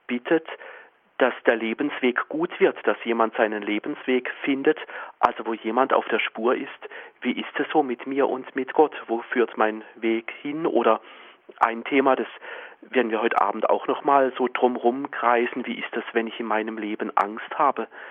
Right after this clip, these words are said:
Wie kann ich da mit Jesus diesen Weg der Wahrheit mit ihm zusammengehen? Oder eine andere Notiz, die ich mir aus dieser vorhergehenden Sendung gemacht habe, da, da bittet jemand,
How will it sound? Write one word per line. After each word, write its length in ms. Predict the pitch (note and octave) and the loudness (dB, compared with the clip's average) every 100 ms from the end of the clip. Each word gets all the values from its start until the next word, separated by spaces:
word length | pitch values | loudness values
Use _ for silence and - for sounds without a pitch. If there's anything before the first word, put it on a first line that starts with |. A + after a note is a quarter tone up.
| - _ | -20 _
Wie 100 | A#2+ | -4
kann 200 | - A#2+ | 0 -2
ich 100 | A2+ | 0
da 160 | A#2 A2+ | 0 0
mit 140 | A2 - - | -4 -8 -14
Jesus 460 | G#2 A2 - B2 - - - - - - - _ - | -6 -4 -4 -6 -8 -16 -16 -16 -14 -18 -20 _ -6
diesen 300 | B2+ A#2+ - | -4 -4 -2
Weg 260 | A2+ - | 0 2
der 160 | B2+ A2 | 2 6
Wahrheit 540 | G#2+ A2 C3+ B2 B2 | 4 4 4 2 0
mit 160 | A#2+ A#2+ | -8 -6
ihm 240 | B2+ C#3 | -6 -6
zusammengehen? 800 | - C#3 C3+ C#3 C#3 C3+ G#2+ G#2 _ _ _ _ _ - - | -4 2 2 2 0 2 2 0 _ _ _ _ _ -20 2
Oder 320 | C#3 B2+ A#2 - - _ _ - - | 4 6 2 -6 -20 _ _ -6 0
eine 220 | A#2+ A2+ | 2 4
andere 320 | A#2 B2+ D3 | 2 2 0
Notiz, 400 | C#3+ C3+ - E3 - - C#3+ | 2 0 -2 -6 -10 -12 -8
die 80 | |
ich 140 | C#3 D3 | -6 2
mir 240 | C3+ A#2 | 4 6
aus 100 | A#2+ - C3 | 2 0 -6
dieser 320 | - B2 A#2+ - | 4 4 4 2
vorhergehenden 760 | A#2 A#2+ C3+ A#2+ - A#2+ B2 A#2 | 4 4 4 0 0 -2 0 -2
Sendung 340 | B2 A#2 A#2+ A#2+ | -2 -2 -2 -2
gemacht 360 | A#2 A2+ - | 2 2 2
habe, 260 | A#2+ A2+ A#2 - - - - - | 2 2 0 -8 -12 -12 -6 2
da, 240 | A2+ A2 - _ _ _ _ _ | 4 4 -4 _ _ _ _ _
da 100 | C3 | 2
bittet 360 | - B2+ D3 - | 2 -2 -2 2
jemand, 440 | D3+ C#3 C3 | 2 4 4